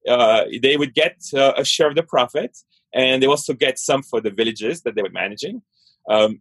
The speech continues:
and so gradually this grew beyond proportion. Initially, it was not gross, uh, perverting. It seems to have been, uh, it, it didn't create too much burden on growth or even on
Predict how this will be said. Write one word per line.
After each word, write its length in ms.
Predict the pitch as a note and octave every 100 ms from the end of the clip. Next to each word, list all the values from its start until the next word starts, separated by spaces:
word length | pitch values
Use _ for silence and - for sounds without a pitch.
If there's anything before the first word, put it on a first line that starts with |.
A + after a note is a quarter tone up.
| -
and 180 | B2 C3
so 180 | - F3
gradually 520 | C#3+ F#3+ C4+ G3+ F3
this 240 | C#3+ D#3 C3
grew 280 | C#3 F#3 D#3+
beyond 380 | D#3 D#3 E3+
proportion. 400 | D#3+ A3 B3 -
Initially, 560 | B2+ F#3 A3+ F#3 F#3+ -
it 80 | C#3+
was 160 | C3
not 280 | C#3+ D3 - - - - A2+
gross, 420 | C3+ C3+ - -
uh, 120 | A#2 -
perverting. 480 | A#2+ C3 C#3+ - - _ _ _ _
It 140 | A#2+ -
seems 260 | - E3 -
to 120 | C#3
have 220 | B2 A2
been, 260 | B2 B2 A2 _ _ _ _ _
uh, 320 | A2+ A2 A2 G#2
it, 200 | C3+ D3
it 80 | D3
didn't 480 | F#3 E3 C#3 E2+ -
create 260 | - D#3 C#3+
too 140 | -
much 280 | C#3+ C3+ -
burden 340 | C#3+ C3+ B2+ A#2+
on 120 | A2+
growth 460 | A2 G#2+ B2+ - B2
or 160 | A#2
even 300 | A#2+ A#2+ A#2+ B2
on 200 | A#2